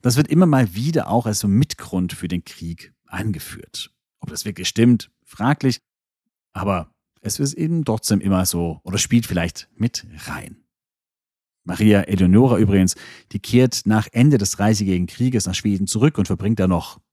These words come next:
sieben durchaus versöhnliche Jahre, ehe sie dann auch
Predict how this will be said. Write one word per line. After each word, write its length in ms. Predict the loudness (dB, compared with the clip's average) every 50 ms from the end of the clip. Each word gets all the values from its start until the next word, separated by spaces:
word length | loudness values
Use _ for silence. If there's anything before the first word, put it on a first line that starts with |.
| _ _
sieben 520 | -8 -6 -2 -2 0 2 2 2 2 0
durchaus 320 | -2 -2 -2 0 0 -2
versöhnliche 520 | -4 -4 -2 2 4 4 4 4 2 -2 -4
Jahre, 480 | -4 -2 0 0 2 2 2 0 0 0 -4 -12 -20 _ _
ehe 240 | -6 -2 -2 -2
sie 140 | -2 -4 -6
dann 160 | -6 -8 -8
auch 320 | -8 -10 -10 -12 -12 -16